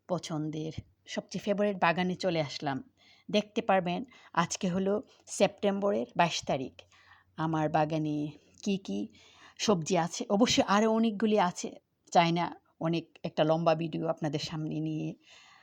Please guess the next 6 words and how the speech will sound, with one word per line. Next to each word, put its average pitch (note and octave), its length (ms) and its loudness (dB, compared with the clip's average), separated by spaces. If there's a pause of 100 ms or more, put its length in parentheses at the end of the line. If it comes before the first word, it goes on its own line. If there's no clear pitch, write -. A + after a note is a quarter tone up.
(140)
হাজির D3+ 340 0
হতে, D#3 280 -6 (320)
তাই D#3 180 4
ভাবলাম D#3 600 -2 (220)
আরও D3+ 280 2
অন্যগুলি E3 1000 -2